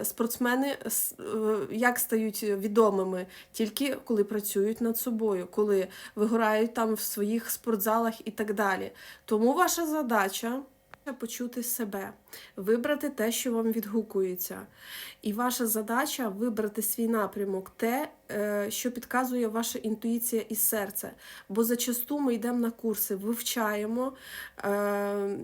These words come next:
якийсь навичок новий, да, потім приступаємо до роботи, а душа наша сопротивляється. Чому наша душа сопротивляється в цьому, в реалізації цього?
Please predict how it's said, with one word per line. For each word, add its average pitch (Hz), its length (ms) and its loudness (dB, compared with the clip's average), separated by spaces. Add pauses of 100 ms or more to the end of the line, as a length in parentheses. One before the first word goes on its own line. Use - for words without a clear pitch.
якийсь 226 340 0
навичок 254 560 2
новий, 247 260 2
да, 240 340 0
потім 233 280 2
приступаємо 233 640 0
до 226 120 2
роботи, 226 520 2
а 220 120 0
душа 226 340 2
наша 226 300 -2
сопротивляється. 233 920 0
Чому 226 340 0
наша 262 280 0
душа 214 300 -2
сопротивляється 208 880 -4
в - 300 -6
цьому, 202 280 0
в 202 180 -2
реалізації 226 760 6
цього? 190 460 -2